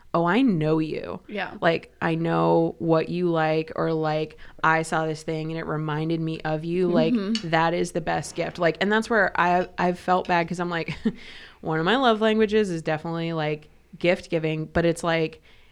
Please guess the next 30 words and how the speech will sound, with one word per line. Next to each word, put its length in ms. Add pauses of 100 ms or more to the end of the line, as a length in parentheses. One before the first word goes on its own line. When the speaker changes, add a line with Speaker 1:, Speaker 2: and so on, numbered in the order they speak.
(100)
Speaker 1:
that 140
doesn't 320
mean 680
it 80
has 280
to 80
be 100
extravagant 1160
or, 60
Speaker 2:
Right. 300
Speaker 1:
like, 100
expensive. 400
Speaker 2:
It 20
Speaker 1:
I'm 60
Speaker 2:
has 80
to 60
Speaker 1:
like, 60
Speaker 2:
be 120
thoughtful. 500 (120)
Speaker 1:
you 120
know, 320 (160)
potentially 720
I 140
could 160
give 220
someone 640
a 60
pair 220
of 80
socks 680